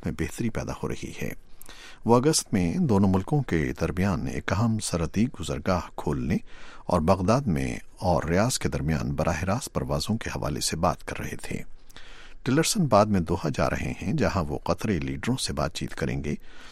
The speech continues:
جس کے بعد وہ پاکستان، بھارت اور جنیوا جائیں گے۔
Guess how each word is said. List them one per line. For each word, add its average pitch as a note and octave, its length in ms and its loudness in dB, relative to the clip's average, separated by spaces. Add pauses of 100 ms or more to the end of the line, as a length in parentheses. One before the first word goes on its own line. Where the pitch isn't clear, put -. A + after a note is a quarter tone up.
(120)
جس G2+ 180 0
کے - 100 2
بعد A2+ 160 2 (100)
وہ G2 120 -2
پاکستان، G2 640 0
بھارت - 480 -4
اور - 180 -6 (200)
جنیوا F2 460 0
جائیں - 380 -8
گے۔ - 80 -6